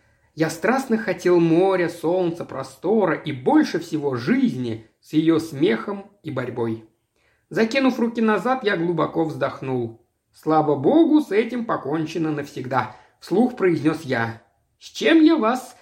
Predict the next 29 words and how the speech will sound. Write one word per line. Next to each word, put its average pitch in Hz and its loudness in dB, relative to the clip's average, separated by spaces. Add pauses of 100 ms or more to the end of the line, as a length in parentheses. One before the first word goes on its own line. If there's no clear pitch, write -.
(160)
поздравляю», 196 -2 (280)
послышалось 156 -4
в 131 -4
ответ. 120 -4 (2250)
Глава 170 2
вторая. 120 -4 (800)
Я 165 2
хорошо 190 6
владею 190 2
своими 175 2
нервами, 196 2
но 254 4
тут 220 0
я 233 4
невольно 170 4
вздрогнул. 160 -2 (380)
Быстро 226 0
обернувшись, 175 2
я 180 4
очутился 180 -2
лицом 180 0
к 180 -6
лицу 233 2
с 220 -6
высоким 254 0
широкоплечим 214 0
человеком 185 0
во 202 2
фраке, 165 0